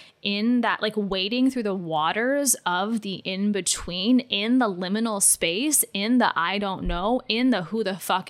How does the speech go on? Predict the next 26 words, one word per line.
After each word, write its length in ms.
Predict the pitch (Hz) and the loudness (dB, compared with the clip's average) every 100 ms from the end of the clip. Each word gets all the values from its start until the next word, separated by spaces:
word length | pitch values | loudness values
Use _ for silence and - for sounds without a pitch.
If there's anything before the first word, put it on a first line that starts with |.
| - | -8
am 240 | 170 190 | -6 -2
I?" 260 | 233 269 285 233 | -2 0 -2 -2
in 380 | 196 226 247 233 | -2 0 2 2
the 280 | 202 185 185 - - - | 2 0 -4 -12 -12 -2
"I 140 | 185 | 0
don't 220 | 226 247 | 0 0
know 160 | 190 170 | -2 -2
what's 220 | 208 - | -2 -2
happening 520 | - 226 233 262 269 | 0 0 0 0 2
next." 280 | 269 269 269 | 0 0 -2
I 80 | 196 | -2
don't 200 | 220 233 | -2 -2
know 140 | 214 220 | -2 0
when 180 | 247 | 0
sh-, 140 | 269 - | 0 -2
like, 200 | 202 - - - | -4 -4 -10 -8
what 180 | - 233 | 0 0
next 360 | 220 220 240 - | 2 0 0 -2
developmental 680 | 196 202 - 214 208 196 170 | -2 -2 0 -2 -2 -4 -4
leap 180 | 208 226 | -4 -2
she's 300 | - 294 247 | -2 -2 -2
going 360 | 262 262 269 | -2 -2 -2
through. 160 | 254 277 | -2 -2
Like, 160 | 233 214 | 0 2
I'm 280 | 233 226 - _ _ 214 | 0 -2 -6 _ _ -4
doing 420 | - 269 339 349 | -2 0 0 -2